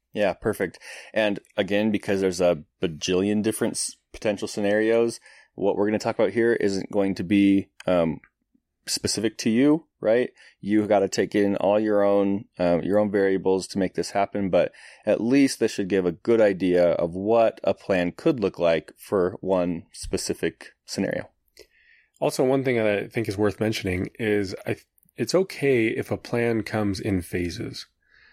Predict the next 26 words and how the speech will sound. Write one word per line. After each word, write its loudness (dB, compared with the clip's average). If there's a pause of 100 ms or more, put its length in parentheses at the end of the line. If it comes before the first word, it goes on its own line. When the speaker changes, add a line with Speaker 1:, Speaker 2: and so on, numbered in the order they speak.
(340)
Speaker 2:
Um, -2
we've 0
talked -2
about -2
so 0
many -2
things -4
so -6
far, -4 (560)
and -4
when -2
you 2
try -2
to -2
make -2
a -4
plan -2
for 0
yourself, 0
you -2
might 0
not -4 (380)
be 0
able -2
to -2
address -2